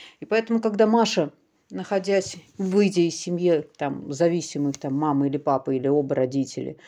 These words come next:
э, встречает Петю, и Петя не пил, и всё было хорошо, Маша начинает себя вести таким образом, причём не осознавая.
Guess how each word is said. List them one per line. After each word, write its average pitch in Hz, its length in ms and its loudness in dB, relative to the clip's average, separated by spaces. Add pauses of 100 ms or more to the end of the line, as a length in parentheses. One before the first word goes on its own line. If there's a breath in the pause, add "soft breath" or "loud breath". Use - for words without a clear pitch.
(400 loud breath)
э, 147 520 0 (400)
встречает 175 720 0
Петю, 302 440 2 (1200)
и 160 80 -2
Петя 180 300 4
не 147 120 0
пил, 202 280 -4 (2000)
и 170 80 -2
всё - 180 0
было 147 220 -2
хорошо, 151 720 -4
Маша 214 400 0
начинает 196 640 -2
себя 180 320 0
вести 175 380 -6
таким 262 480 2
образом, 147 520 -2
причём 175 500 -2
не 170 160 0
осознавая. 175 880 0